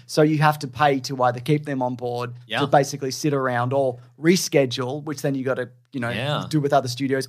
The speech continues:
Speaker 1: or you let them go for somebody else. So this could be an absolute disaster.
Speaker 2: This, I mean, you know, the, the, it, it very simple. Speaking of Mission Impossible, Dead Reckoning, my one
Speaker 1: Yeah.
Speaker 2: bit of news.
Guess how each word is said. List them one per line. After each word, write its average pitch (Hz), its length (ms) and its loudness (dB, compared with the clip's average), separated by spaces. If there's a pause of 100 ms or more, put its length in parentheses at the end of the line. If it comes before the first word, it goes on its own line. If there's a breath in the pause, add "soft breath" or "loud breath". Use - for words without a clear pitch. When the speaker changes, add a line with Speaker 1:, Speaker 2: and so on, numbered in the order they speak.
Speaker 1:
or 170 160 6
you 147 160 0
let 151 240 2
them 151 140 -6
go 131 240 4
for 123 100 -10
somebody 123 460 -4
else. 123 340 -4 (220 soft breath)
So 156 160 4
this 180 240 4
could 156 160 0
be 139 100 0
an 120 120 -4 (100)
absolute 139 460 -2
disaster. 117 580 -4
Speaker 2:
This, 180 120 -2
I 147 100 2
mean, 151 200 2
you 151 140 -2
know, 117 180 0
the, 123 260 -2
the, 113 340 -4
it, 120 80 -4 (260)
it 120 140 -12
very 117 260 2
simple. - 260 -4
Speaking 156 360 0
of 95 220 -6
Mission 107 220 -10
Impossible, 92 360 -8
Dead 95 180 -6
Reckoning, 92 340 -8
my 98 80 -4
one 92 160 -6
Speaker 1:
Yeah. 123 120 4
Speaker 2:
bit 90 40 -6
of 87 60 -12
news. 95 260 -10